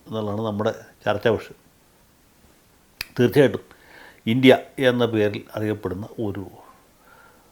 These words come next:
ആ, ഒരു രാഷ്ട്രീയ സഖ്യം, ഒരു മുന്നണി എന്ന് പറയാൻ പറ്റില്ല, ഒരു രാഷ്ട്രീയ സഖ്യം ഈ കഴിഞ്ഞ പാർലമെന്റ് തെരഞ്ഞെടുപ്പിന് മുമ്പായിട്ട് ഉരുത്തിരിഞ്ഞ് വന്നിരുന്നു. അവർ പോലും പ്രതീക്ഷിക്കാത്ത രീതിയിൽ അവർക്ക് സാമാന്യമായ വിജയമുണ്ടായി.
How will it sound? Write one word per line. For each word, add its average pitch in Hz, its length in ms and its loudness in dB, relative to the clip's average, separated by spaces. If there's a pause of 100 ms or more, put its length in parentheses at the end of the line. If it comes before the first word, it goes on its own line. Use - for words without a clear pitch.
(220)
ആ, - 20 -6 (200)
ഒരു 101 180 -2 (540)
രാഷ്ട്രീയ 123 440 0 (100)
സഖ്യം, - 300 -4 (160)
ഒരു 107 80 -4 (100)
മുന്നണി 104 300 0
എന്ന് 131 140 6
പറയാൻ 110 180 4
പറ്റില്ല, - 240 -16 (220)
ഒരു 123 160 -6
രാഷ്ട്രീയ 120 380 -2 (120)
സഖ്യം - 320 -8 (320)
ഈ 113 140 -6
കഴിഞ്ഞ 110 180 0 (100)
പാർലമെന്റ് 110 400 2
തെരഞ്ഞെടുപ്പിന് 110 400 0
മുമ്പായിട്ട് 104 340 -2
ഉരുത്തിരിഞ്ഞ് 101 460 -2
വന്നിരുന്നു. 92 320 -8 (760)
അവർ 143 140 12 (100)
പോലും 151 240 6
പ്രതീക്ഷിക്കാത്ത 131 540 4 (100)
രീതിയിൽ 113 260 0 (200)
അവർക്ക് 107 260 -4 (140)
സാമാന്യമായ 110 500 -2 (140)
വിജയമുണ്ടായി. 113 440 2